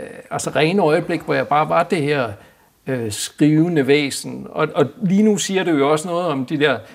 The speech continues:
øh, første famlende år selv i virkeligheden, at, og, og måske er noget af det, at, at tidlige værker jo måske ha-, kan have en anden, øh, umiddelbarhed og kerne end, end,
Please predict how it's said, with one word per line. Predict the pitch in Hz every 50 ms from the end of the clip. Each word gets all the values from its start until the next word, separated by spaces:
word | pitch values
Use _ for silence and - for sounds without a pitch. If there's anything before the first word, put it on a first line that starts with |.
| - - - _ _ - -
øh, | - - - -
første | - - 165 160 - - -
famlende | - 151 156 165 180 170 143 139
år | 147 156 165 170
selv | - - - 190 190 196 190
i | 165 139
virkeligheden, | 123 127 127 120 123 135 127 123 123 123 131
at, | 131 131 -
og, | - - - 151 143 139 -
og | - 151
måske | 147 151 - - - 190 185 165
er | 156
noget | 147 147 156 175 185
af | 170
det, | - 147 151 156 156
at, | - 143 135 - -
at | - - - -
tidlige | - - 190 196 190 202 190 139
værker | 131 135 135 147 160 156 165
jo | 147 135 131
måske | 127 - 120 - - - - - 170 170 147
ha-, | 131 120 - -
kan | - 131 120
have | 127 139 147
en | 147 143
anden, | 139 147 160 185 190 165 156 - - - - - - - - - - - - - _ _
øh, | - - 123 127 123 120 123 120 110 107 - - _ _ _ _ _ _ _ -
umiddelbarhed | 208 175 202 226 214 156 - 156 135 139 127 117 123 135 131
og | 127 135 117
kerne | - - 139 151 147 165 185 185 180 170 151
end, | 139 135 131 131 127 120 127 - -
end, | 143 135 123 131 131 131